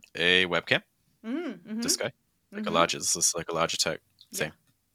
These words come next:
Speaker 1: If
Speaker 2: Those
Speaker 1: that
Speaker 2: are
Speaker 1: doesn't
Speaker 2: bought
Speaker 1: work, you
Speaker 2: somewhere.
Speaker 1: can use, yeah, right.
Speaker 2: <laughs>
Speaker 1: If that doesn't work, you can use the camera on your laptop.
Speaker 2: Mm-hmm.
Speaker 1: 'Cause something is better than nothing. And people are
Speaker 2: Mm-hmm.
Speaker 1: actually very tolerant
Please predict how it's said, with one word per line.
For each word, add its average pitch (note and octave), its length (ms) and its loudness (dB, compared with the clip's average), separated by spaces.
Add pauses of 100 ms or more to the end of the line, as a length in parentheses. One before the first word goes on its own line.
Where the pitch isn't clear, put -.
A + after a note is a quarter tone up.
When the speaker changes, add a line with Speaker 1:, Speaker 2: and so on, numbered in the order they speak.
Speaker 1:
If F2+ 60 6
Speaker 2:
Those - 60 -4
Speaker 1:
that F#2+ 100 4
Speaker 2:
are - 40 4
Speaker 1:
doesn't A2 200 2
Speaker 2:
bought A#2+ 40 0
Speaker 1:
work, E3 220 4
you A#2 100 2
Speaker 2:
somewhere. - 80 -4
Speaker 1:
can A2+ 120 4
use, - 760 2 (140)
yeah, A#2 140 8
right. F#2 200 0 (260)
Speaker 2:
<laughs> C4+ 300 -8
Speaker 1:
If - 120 -4
that A2 140 6
doesn't C#3 200 -2
work, D#3+ 260 4
you C3+ 80 -2
can B2+ 160 0
use C3 180 2
the B2+ 80 0
camera B2+ 280 0
on B2+ 100 2
your B2+ 100 -2
laptop. A2 420 0 (340)
Speaker 2:
Mm-hmm. G3 260 -16 (460)
Speaker 1:
'Cause G2+ 380 -2 (100)
something B2 480 -2
is A#2 140 -4
better G#2+ 320 0
than F#2+ 400 0 (280)
nothing. B2+ 460 -2
And G2+ 120 -6
people F3+ 280 -4
are E3+ 80 4
Speaker 2:
Mm-hmm. A2 100 6
Speaker 1:
actually A2 240 0
very F2+ 300 -4
tolerant E2+ 640 -4